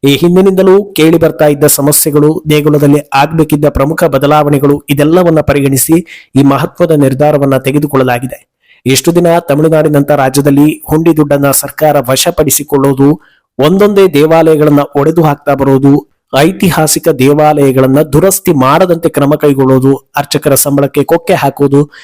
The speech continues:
ಜನರು ಸಾಧ್ಯವಾದಷ್ಟು ದೇವಾಲಯಗಳಿಗೆ ಹೋಗದಂತ ವಾತಾವರಣವನ್ನ ಸೃಷ್ಟಿ ಮಾಡೋದು, ಇಂಥ ವಿಚಾರಗಳನ್ನೇ ಕೇಳೋ ಹೊತ್ತಲ್ಲಿ ಐತಿಹಾಸಿಕ ಕಾಶಿ ವಿಶ್ವನಾಥ ದೇಗುಲದಲ್ಲಿ ತೆಗೆದುಕೊಂಡಿರೋ ನಿರ್ಧಾರ ಭಾರತೀಯರಲ್ಲಿ ಸಂತಸವನ್ನ ಮೂಡಿಸ್ತಾ ಇದೆ.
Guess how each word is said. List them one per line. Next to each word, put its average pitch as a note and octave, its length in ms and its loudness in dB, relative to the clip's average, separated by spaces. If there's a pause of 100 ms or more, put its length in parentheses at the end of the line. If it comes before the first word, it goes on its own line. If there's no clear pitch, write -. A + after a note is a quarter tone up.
(240)
ಜನರು F3+ 440 0
ಸಾಧ್ಯವಾದಷ್ಟು D3 880 0
ದೇವಾಲಯಗಳಿಗೆ C#3+ 760 0
ಹೋಗದಂತ D#3 640 0
ವಾತಾವರಣವನ್ನ C#3+ 760 -2
ಸೃಷ್ಟಿ F3 400 -4
ಮಾಡೋದು, C#3 520 0 (260)
ಇಂಥ D#3 260 -4 (100)
ವಿಚಾರಗಳನ್ನೇ C#3+ 640 -2
ಕೇಳೋ D3+ 320 0
ಹೊತ್ತಲ್ಲಿ D#3 560 0 (400)
ಐತಿಹಾಸಿಕ E3 800 -2 (280)
ಕಾಶಿ D3+ 440 -2
ವಿಶ್ವನಾಥ D3 580 0
ದೇಗುಲದಲ್ಲಿ C3+ 640 0
ತೆಗೆದುಕೊಂಡಿರೋ C#3 640 -2
ನಿರ್ಧಾರ C3+ 480 0
ಭಾರತೀಯರಲ್ಲಿ C#3+ 760 0
ಸಂತಸವನ್ನ D#3+ 560 -2
ಮೂಡಿಸ್ತಾ C3 400 -2
ಇದೆ. C3 320 -4